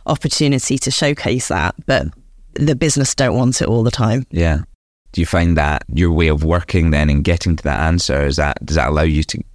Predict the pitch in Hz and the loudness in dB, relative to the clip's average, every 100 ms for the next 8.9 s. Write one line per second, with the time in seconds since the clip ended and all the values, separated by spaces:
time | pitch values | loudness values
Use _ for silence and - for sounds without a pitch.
0 | - 87 82 78 - 76 73 78 - - | -8 -2 0 0 -2 -2 0 0 -2 -2
1 | 110 - 113 101 95 101 95 - - - | -2 0 2 2 2 0 -4 -10 -20 -20
2 | - - 90 82 82 80 76 80 - 78 | -8 -2 0 2 2 0 0 0 0 -2
3 | 73 78 85 - - 302 294 285 262 311 | -2 -4 -8 -12 -8 0 0 0 0 0
4 | - 208 185 - 214 - 196 - 180 160 | 0 0 0 0 0 0 -2 -2 -4 -4
5 | - 156 - 220 208 - 190 175 170 165 | -6 -6 -4 -2 -2 -2 -2 0 0 0
6 | 160 156 160 135 127 - 123 - - 120 | -2 -2 -2 0 -2 -4 -4 -4 -2 0
7 | 101 87 90 - - 87 85 - - 147 | 2 2 0 -4 -8 -10 -10 -10 -4 -2
8 | 147 147 180 156 - - 151 143 | -2 -2 -2 0 -2 -2 -2 -2